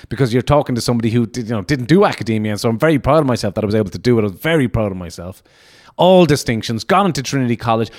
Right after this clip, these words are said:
got into English literature and philosophy. Can you imagine a year previous to that in lockdown when I'm doing podcasts with you guys? I have no idea what philosophy is. I had no idea that it's even a subject. And here I am being offered a place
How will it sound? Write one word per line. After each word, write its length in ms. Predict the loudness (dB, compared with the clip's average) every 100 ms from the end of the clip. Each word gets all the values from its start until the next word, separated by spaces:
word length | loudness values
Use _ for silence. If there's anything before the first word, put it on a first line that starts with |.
| -4
got 200 | 0 2
into 300 | 2 2 0
English 520 | 2 2 4 2 0
literature 520 | 0 0 -2 0 0 2
and 260 | 2 2 2
philosophy. 560 | 2 2 0 -2 -4
Can 160 | 0 2
you 120 | 4
imagine 500 | 4 0 0 -2 -4 -6 -10 -2
a 100 | 2
year 320 | 4 4 4
previous 480 | 4 4 4 0 0
to 80 |
that 160 | 0 0
in 100 | 2
lockdown 400 | 2 2 0 2
when 100 | 2
I'm 80 | 4
doing 180 | 4 4
podcasts 460 | 2 0 -2 -4
with 100 | -2
you 140 | 0 2
guys? 240 | 2 2 -2 -2
I 60 |
have 120 | -2 2
no 240 | 2 2
idea 360 | 2 4 4 4
what 120 | 2
philosophy 540 | 0 0 -2 -2 0
is. 80 | 0
I 40 |
had 80 | 0
no 160 | 2 2
idea 240 | 2 0
that 100 | 0
it's 100 | -2
even 160 | -2 -2
a 60 | -2
subject. 640 | -2 -2 -2 -4 -6 -12 -14 _ _ _ _ _ _ -12
And 120 | -4
here 220 | 0 2
I 120 | 2
am 380 | 2 2 0 -2 -6 -8 0
being 180 | 0 0
offered 400 | -2 0 -2 -2
a 80 |
place 440 | -2 0 0 0